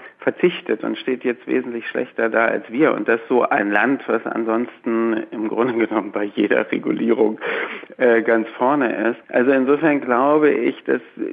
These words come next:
sagen wir mal, ein positiver Faktor auch im Empfinden der Menschen hier ist, dass wir noch so halbwegs gut, äh, über die Runden kommen. Und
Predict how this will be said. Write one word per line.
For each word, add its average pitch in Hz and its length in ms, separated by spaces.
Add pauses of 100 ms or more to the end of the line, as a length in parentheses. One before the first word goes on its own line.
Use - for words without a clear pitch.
(180)
sagen 127 140
wir 127 80
mal, 120 200
ein 117 380
positiver 147 800
Faktor 123 640
auch 120 120
im 117 160
Empfinden 143 840 (120)
der - 100
Menschen 120 520
hier 123 400
ist, 123 220
dass 120 140 (100)
wir 127 120
noch 127 240 (140)
so 123 280
halbwegs 131 520 (100)
gut, 160 320 (460)
äh, 127 300
über 131 260
die 123 120
Runden 139 440
kommen. - 720
Und 127 340